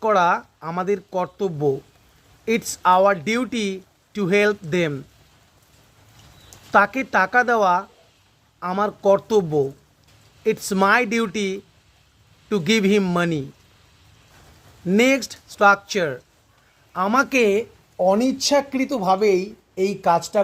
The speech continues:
করতে হচ্ছে। I am having to do this work unwillingly. আমাকে অনিচ্ছাকৃতভাবেই তাদেরকে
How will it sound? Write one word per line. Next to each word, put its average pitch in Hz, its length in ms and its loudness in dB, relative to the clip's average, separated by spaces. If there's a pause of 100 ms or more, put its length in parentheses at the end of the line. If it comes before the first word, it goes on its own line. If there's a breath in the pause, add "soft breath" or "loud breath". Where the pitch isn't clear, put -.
করতে 185 320 -2
হচ্ছে। 156 320 -2 (1160 soft breath)
I 208 40 4 (280)
am 175 100 -4 (540)
having 196 340 2 (140)
to 220 80 -2 (540)
do 254 80 0 (140)
this 247 160 -4 (260)
work 208 300 2 (720)
unwillingly. 190 760 0 (1040 soft breath)
আমাকে 262 360 0 (600)
অনিচ্ছাকৃতভাবেই 214 1160 0 (420)
তাদেরকে 208 440 0